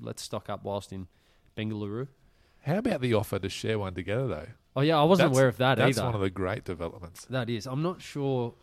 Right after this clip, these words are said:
Speaker 1: I'm not sure what J L's stance would be on breakfast with the opposition.
Speaker 2: Yeah.
Speaker 1: I'll run it past him maybe. But, yeah, he got back to me with a contact and a, a store. There's a store here in,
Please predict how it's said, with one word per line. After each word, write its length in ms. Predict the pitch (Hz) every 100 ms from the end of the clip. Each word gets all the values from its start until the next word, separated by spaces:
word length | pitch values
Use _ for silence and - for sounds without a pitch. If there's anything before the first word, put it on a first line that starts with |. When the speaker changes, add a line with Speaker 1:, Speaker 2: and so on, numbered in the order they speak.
| _ _ -
Speaker 1:
I'm 120 | 123
not 140 | 147
sure 140 | - 135
what 100 | 120
J 240 | 117 110
L's 460 | 104 113 101 - - _ _ _ _ _ _ _ -
stance 380 | - 110 104
would 120 | 110 101
be 120 | 107
on 260 | 101 98 90 - -
breakfast 400 | 110 - 110 -
with 100 | 101
the 100 | 104
opposition. 520 | 98 98 104 98 95
Speaker 2:
Yeah. 540 | 95 95 92 92 85 80 - - _ -
Speaker 1:
I'll 200 | 104 107
run 160 | 117
it 80 | 101
past 340 | 101 101 -
him 80 | 107
maybe. 320 | 101 98 98 - _ _ _ _
But, 220 | 135 117 - - - _ _ _ _ -
yeah, 460 | 135 131 113 104
he 120 | 120 123
got 200 | 139 -
back 140 | 131
to 80 | -
me 80 | 120
with 120 | 117
a 60 | 110
contact 580 | 117 120 - 131 -
and 100 | 117 113
a, 200 | 107 - _ -
a 100 | 110
store. 440 | - 127 139 104
There's 180 | 113 123
a 60 |
store 320 | - 120 117 110
here 180 | 110
in, 140 | 104